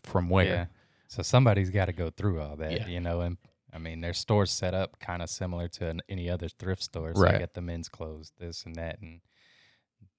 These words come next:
Speaker 2: you know, hats over here, D V Ds over here, you know. So somebody's gotta sit there all week long, every
Speaker 1: Right.
Speaker 2: week, and put that stuff where it goes, price it.
Speaker 1: Yeah.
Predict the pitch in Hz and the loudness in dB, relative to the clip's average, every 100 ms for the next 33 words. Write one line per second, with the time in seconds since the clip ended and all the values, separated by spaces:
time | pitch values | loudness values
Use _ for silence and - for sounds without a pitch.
0 | _ _ _ _ 80 76 98 85 - 90 | _ _ _ _ -12 -6 -4 -4 -6 -6
1 | 87 85 90 87 85 82 - _ _ _ | -6 -6 -6 -6 -6 -8 -10 _ _ _
2 | _ 98 95 87 87 85 85 85 _ - | _ _ -12 -10 -8 -8 -12 -16 _ -8
3 | 92 85 85 90 87 87 92 92 - 92 | -6 -6 -6 -6 -6 -6 -4 -4 -4 -2
4 | - 151 131 117 95 107 95 92 - 107 | 2 4 2 0 -2 -4 -4 -6 -8 -6
5 | 85 98 98 98 92 - 98 95 90 - | -4 0 2 0 -4 -4 -2 -2 -4 -10
6 | _ _ 95 101 104 98 104 95 92 87 | _ _ 2 4 4 2 -2 -2 -6 -4
7 | - - 82 - - 90 - 92 90 92 | -2 -2 -4 -6 -6 -6 -2 -4 -2 -2
8 | 87 90 - 87 87 - 87 87 - _ | -2 -4 -4 -4 -4 -6 -8 -8 -12 _
9 | - 90 | 0 2